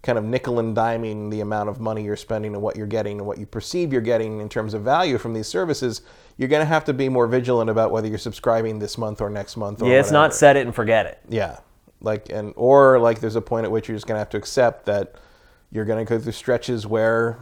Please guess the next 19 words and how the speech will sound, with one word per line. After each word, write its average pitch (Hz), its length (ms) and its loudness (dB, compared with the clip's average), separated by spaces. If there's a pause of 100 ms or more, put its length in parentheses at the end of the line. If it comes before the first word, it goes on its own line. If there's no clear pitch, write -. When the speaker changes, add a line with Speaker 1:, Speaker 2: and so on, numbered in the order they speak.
Speaker 1:
the 107 100 -6
free 120 280 -4
games, 113 400 -6
say, 113 200 -2
from 110 200 -6
PlayStation 110 500 -4
Plus 107 300 -2
are 110 100 2
just 101 220 -6
underwhelming. 110 760 0
You 107 80 -6
know, 104 140 -2
it's 104 180 -6
just, - 300 -12
you 113 100 -8
know, 101 80 -6
chalk 120 300 0
it 131 80 4
up. 123 200 2